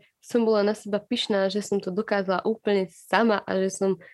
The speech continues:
sa prebojovala až do Anglicka úplne sama zo Švajčiarska, nejakého obrovského letiska. No a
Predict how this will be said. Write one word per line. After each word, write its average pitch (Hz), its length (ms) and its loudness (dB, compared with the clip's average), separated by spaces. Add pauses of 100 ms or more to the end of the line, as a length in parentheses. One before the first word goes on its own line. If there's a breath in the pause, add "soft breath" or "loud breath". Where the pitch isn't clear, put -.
(140 loud breath)
sa 180 240 -6
prebojovala 190 720 0
až 175 240 -6
do 185 80 2
Anglicka 190 560 -2
úplne 175 320 -2
sama 202 400 -2
zo 170 160 -4
Švajčiarska, 170 960 -4 (240 loud breath)
nejakého 185 240 -4
obrovského 170 640 -2
letiska. 165 640 -4 (560 soft breath)
No 180 400 0
a 175 400 0